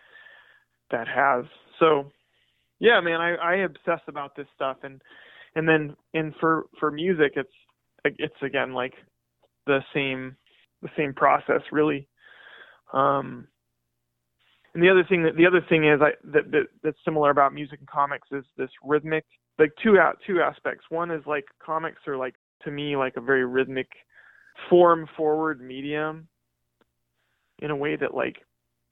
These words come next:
film maybe isn't quite as form-forward. You don't lo-, you don't, you're not,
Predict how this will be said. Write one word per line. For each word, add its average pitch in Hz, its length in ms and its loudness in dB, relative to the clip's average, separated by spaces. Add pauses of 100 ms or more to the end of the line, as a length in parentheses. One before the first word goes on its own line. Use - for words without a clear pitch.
(380)
film 160 360 0
maybe 147 340 -6
isn't 135 280 -8
quite 143 280 0
as 151 80 -4 (140)
form-forward. 147 720 4
You 131 120 -12
don't 147 300 -2
lo-, 147 260 -4
you 156 180 -6
don't, 165 240 4
you're 160 140 -4
not, 170 220 2